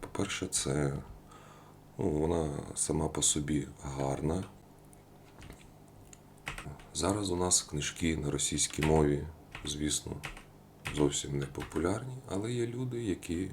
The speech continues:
збирають колекції. Е, чим ця книжка, м, цікава? Е, тут був невеликий тираж, і вона гарно оформлена,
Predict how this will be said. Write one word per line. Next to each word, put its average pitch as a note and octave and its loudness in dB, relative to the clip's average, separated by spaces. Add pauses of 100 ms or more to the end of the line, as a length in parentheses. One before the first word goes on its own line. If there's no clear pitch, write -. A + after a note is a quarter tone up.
(160)
збирають D#2 0
колекції. - -2 (720)
Е, - -8
чим E2 -2 (580)
ця G#2+ -2
книжка, A2 -2 (720)
м, E2 -6
цікава? F#2 4 (760)
Е, D2 -2 (300)
тут E2 2
був D#2 2
невеликий D2+ 4
тираж, D#2+ 4 (100)
і C#2+ -2
вона D2 0 (1160)
гарно D2 2
оформлена, G2 4